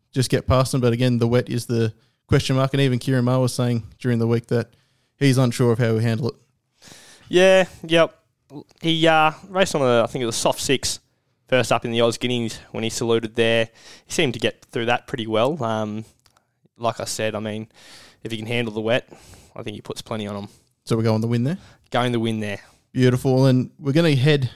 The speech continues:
Speaker 1: up to Brisbane, back at Eagle Farm, uh, one of their first race meetings back at the track since redoing it. And Kisakano, you've landed on.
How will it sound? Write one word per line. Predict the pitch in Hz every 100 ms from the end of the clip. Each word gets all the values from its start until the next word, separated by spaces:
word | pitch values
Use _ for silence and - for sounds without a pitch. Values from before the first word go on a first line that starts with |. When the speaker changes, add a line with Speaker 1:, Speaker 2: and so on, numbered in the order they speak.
| - _ -
Speaker 1:
up | 139
to | 147
Brisbane, | 127 143 170 208 - - _ _
back | 139 135
at | 131
Eagle | 131
Farm, | 127 127 147 165
uh, | 147 135
one | 139
of | 127
their | 123
first | - 135 127 -
race | 131 123 -
meetings | 123 123 117
back | 135 131 - _ _ _ -
at | 123
the |
track | 120 135 123
since | - 120
redoing | 123 120 127 143
it. | 165
And | 135 120
Kisakano, | - 139 131 131 143 139
you've | 123 123
landed | 127 143 151
on. | 131